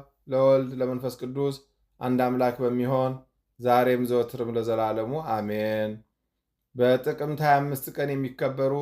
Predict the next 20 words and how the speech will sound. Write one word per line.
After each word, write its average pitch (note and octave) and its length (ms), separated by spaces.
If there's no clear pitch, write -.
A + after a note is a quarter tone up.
ዓመታዊ C3 380
የቅዱሳን B2 540
በዓላት C3+ 500
አቡነ C3 440
አቢብ፣ C#3 400
አባ B2 260
እብሎይ C3+ 320
ገዳማዊ፣ B2 540
ቅዱስ C3 440
ዩልዮስ C#3 420
ሰማዕት፣ C3 460
ቅዱሳን C3+ 500
አብርሃምና B2+ 600
ሐሪክ፣ C3+ 400
ቅዱሳን C3 560
አሞኒና C3 500
ሙሲያ B2 360
የታላቁ B2 520
ብሎይ A#2 220
ወላጆች። A2+ 560